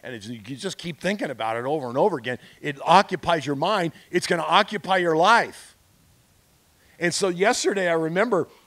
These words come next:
I was setting up some heaters, and, uh, and I was just thinking about this, and I just said, "Shut up, Satan.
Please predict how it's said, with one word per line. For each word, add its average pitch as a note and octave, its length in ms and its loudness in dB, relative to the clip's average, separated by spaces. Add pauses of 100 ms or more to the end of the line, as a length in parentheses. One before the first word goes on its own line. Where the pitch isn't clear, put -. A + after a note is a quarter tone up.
(760)
I F3+ 80 -14
was E3 140 -8
setting G#3+ 340 4
up F#3 140 4
some D#3+ 160 -6
heaters, E3 580 -2 (1300)
and, D#3+ 340 2 (420)
uh, D3+ 260 6 (200)
and F#3 140 6
I F#3 40 8
was F#3 120 4
just G3+ 200 0
thinking C#4 320 4
about D#3 280 2
this, E3+ 200 0
and F3+ 80 -2
I F3 60 4
just F3+ 220 0
said, E3 180 -2
"Shut - 480 4
up, C#4 220 8
Satan. D3 580 -2